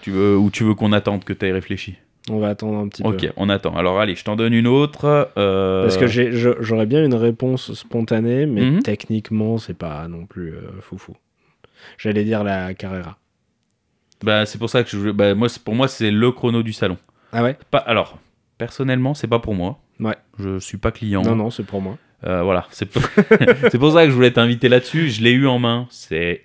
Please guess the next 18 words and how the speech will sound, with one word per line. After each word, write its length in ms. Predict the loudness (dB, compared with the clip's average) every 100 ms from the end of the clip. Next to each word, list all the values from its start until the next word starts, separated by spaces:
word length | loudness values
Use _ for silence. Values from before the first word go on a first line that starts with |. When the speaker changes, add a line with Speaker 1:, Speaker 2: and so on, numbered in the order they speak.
| -12
Speaker 1:
hyper 400 | -12 -4 -2 -2
bien 180 | -4 -6
fait. 340 | -4 -6 -6 _
Speaker 2:
Ouais. 160 | -8 -8 -10 _ _ _ -10
Speaker 1:
Le 240 | -2 2 0
prix 260 | -2 -8
qu'il 140 | -6 -2
demande, 400 | 2 2 2 0
ça 220 | -4 -4
m'a 140 | -2 -4 _ _ _
Speaker 2:
Six, 220 | -20 -18 -16 -2
Speaker 1:
pas 100 | 0
paru 40 | 2
Speaker 2:
six 60 | 4
mille 100 | 4
huit. 40 |
Speaker 1:
déco-, 260 | 2 0 -4
ouais, 340 | 0 2 2